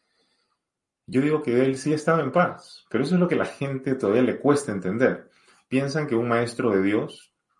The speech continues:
tiene que ser un tipo que está caminando en puntitas de pies y con unas alas, ¿no? En la espalda, todo el tiempo. No. En ocasiones lo van a ver en paz. En ocasiones lo van a ver levantar la voz. Quizás esa maestra de Dios, este,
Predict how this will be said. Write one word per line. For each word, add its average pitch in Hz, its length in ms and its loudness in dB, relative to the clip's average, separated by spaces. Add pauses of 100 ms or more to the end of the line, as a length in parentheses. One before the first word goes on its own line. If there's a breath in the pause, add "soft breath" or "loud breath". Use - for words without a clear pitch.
(140)
tiene 120 160 -8
que 110 100 -8
ser 117 100 -4
un 110 160 -6
tipo 120 300 -4
que 101 60 -4
está 104 300 -4
caminando 107 440 -4
en 107 100 -4
puntitas 104 420 -4
de 92 100 -2
pies 113 340 -2
y 101 40 -6
con 92 140 -4
unas 101 300 -6
alas, - 520 -4
¿no? 117 320 -8 (220)
En 87 140 -8
la 85 60 -10
espalda, 87 460 -4
todo 107 180 0
el 90 100 -2
tiempo. - 280 -14 (960)
No. - 400 -6 (640)
En 127 100 -2
ocasiones 127 480 2
lo 98 80 0
van 104 120 -2
a 107 40 0
ver 107 120 2
en 110 60 -2
paz. - 440 2 (360 soft breath)
En 95 100 -6
ocasiones 104 300 -2
lo 98 100 0
van 107 100 0
a 104 40 4
ver 104 100 2
levantar 104 380 2
la 110 120 0
voz. 101 560 -4 (840)
Quizás 101 320 -6
esa 113 220 -4
maestra 107 600 0
de 98 140 2
Dios, 107 380 0
este, 90 500 -4